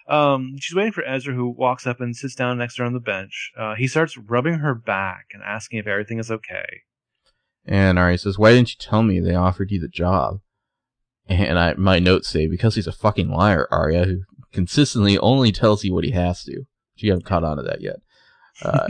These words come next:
Speaker 1: <laughs> Ezra says, "Because I didn't think, I, I don't think I'm gonna take it, and 'cause I didn't think you should share in the burden of that decision."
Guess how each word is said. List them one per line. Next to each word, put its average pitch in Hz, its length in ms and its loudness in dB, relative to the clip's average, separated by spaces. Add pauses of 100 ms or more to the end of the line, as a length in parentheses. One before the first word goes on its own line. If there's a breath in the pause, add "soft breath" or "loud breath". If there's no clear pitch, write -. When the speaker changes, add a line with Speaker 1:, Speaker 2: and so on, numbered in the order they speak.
Speaker 1:
<laughs> - 80 -18
Ezra 117 420 6
says, 95 800 4
"Because 123 320 2
I 123 100 6
didn't 110 340 0
think, 101 260 0 (400)
I, 60 200 -4
I 73 160 0
don't 104 160 4
think 127 140 2
I'm 117 120 4
gonna 92 140 2
take - 340 0
it, 69 180 2
and 90 100 -4
'cause 92 140 -2
I 90 60 0
didn't 131 540 -2 (240)
think 120 220 -2
you 107 120 0
should 85 240 -8
share 110 540 6
in 98 120 4
the - 100 -2 (160)
burden 104 440 6
of 60 140 -4
that 90 240 2
decision." 73 600 -4